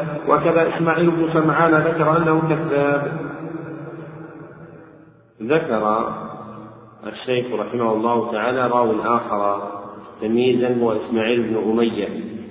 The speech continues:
Speaker 2: وأشار إلى أن الحافظ ابن حجر، إلى أن الحافظ ابن القيم تعرض لبيان حاله في الهدي،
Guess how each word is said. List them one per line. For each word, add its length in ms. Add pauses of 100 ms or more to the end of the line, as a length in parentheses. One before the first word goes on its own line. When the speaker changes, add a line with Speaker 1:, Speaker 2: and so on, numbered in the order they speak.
(500)
Speaker 2:
وأشار 1600
إلى 260
أن 160
الحافظ 480
ابن 300 (420)
حجر، 300
إلى 560
أن 200
الحافظ 260
ابن 160
القيم 600 (400)
تعرض 420
لبيان 460 (120)
حاله 240 (160)
في 40
الهدي، 400